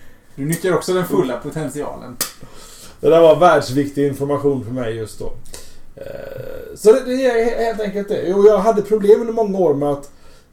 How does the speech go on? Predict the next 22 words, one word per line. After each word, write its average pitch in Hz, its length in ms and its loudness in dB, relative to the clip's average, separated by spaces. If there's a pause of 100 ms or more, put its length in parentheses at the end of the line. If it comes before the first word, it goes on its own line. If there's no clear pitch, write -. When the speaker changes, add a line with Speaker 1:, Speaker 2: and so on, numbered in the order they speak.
(220)
Speaker 2:
mitt 170 400 -8
Twitter-persona, 180 1300 -2 (300)
om 196 60 -6
det 185 60 -4
skulle 170 200 -6
vara 175 180 0
engelskt 151 640 -4
eller 156 140 -6
svenskt. - 720 -10
Och 160 100 -10
jag 160 260 -8
tyckte 185 240 -8
att, 160 160 -14
kan 165 120 -10
inte 151 120 -14
Twitter 175 300 -6
bara 160 220 -2
göra, 143 140 -2
man 131 100 -6
kan 139 160 -6
välja 139 400 -2
att - 220 -12